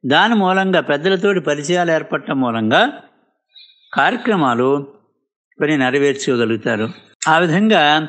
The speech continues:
ఆరోగ్యం బాగా ఉంటుంది. తర్వాతనేమో ఎటువంటి క్లిష్ట కార్యాన్నైనా సరే ఆత్మస్థైర్యంతోటి సాధించగలుగుతారు ఈ యొక్క సంచారం మూలంగా.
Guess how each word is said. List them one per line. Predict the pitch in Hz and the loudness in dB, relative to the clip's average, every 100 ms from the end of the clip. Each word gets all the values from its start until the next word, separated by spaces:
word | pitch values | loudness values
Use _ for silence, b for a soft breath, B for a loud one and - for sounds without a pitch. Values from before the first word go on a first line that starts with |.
| B B 120 | B B 0
ఆరోగ్యం | 135 160 165 147 156 147 | 2 2 0 -2 -2 0
బాగా | 120 123 135 | 0 0 -2
ఉంటుంది. | 139 139 139 180 240 - _ _ _ | -4 -4 -2 -2 -4 -8 _ _ _
తర్వాతనేమో | 160 180 180 180 180 165 151 151 143 _ _ 139 | 2 2 2 0 0 2 0 -2 -6 _ _ 0
ఎటువంటి | 156 165 190 180 190 185 175 151 147 170 160 - _ - | 0 2 2 2 0 0 2 2 2 -2 -6 -16 _ -6
క్లిష్ట | 151 165 - | -2 -2 0
కార్యాన్నైనా | 233 175 170 180 185 185 175 165 180 | 0 2 2 4 2 2 0 0 0
సరే | 170 135 120 131 131 - _ - | -2 -2 0 0 -2 -6 _ -2
ఆత్మస్థైర్యంతోటి | 131 190 - 220 190 170 160 170 180 156 131 113 123 123 120 - - - | 0 0 0 -2 -2 0 0 2 0 0 -2 0 0 0 -4 -10 -16 -6
సాధించగలుగుతారు | 131 123 117 113 120 113 113 110 110 127 214 226 _ _ _ | -2 0 0 -2 -2 0 -2 -2 -2 0 -2 -4 _ _ _
ఈ | 127 | -2
యొక్క | 123 - | -2 -4
సంచారం | - 123 117 127 113 110 | -4 -4 -2 -2 -2 -2
మూలంగా. | 107 107 98 104 | -2 -2 -2 -4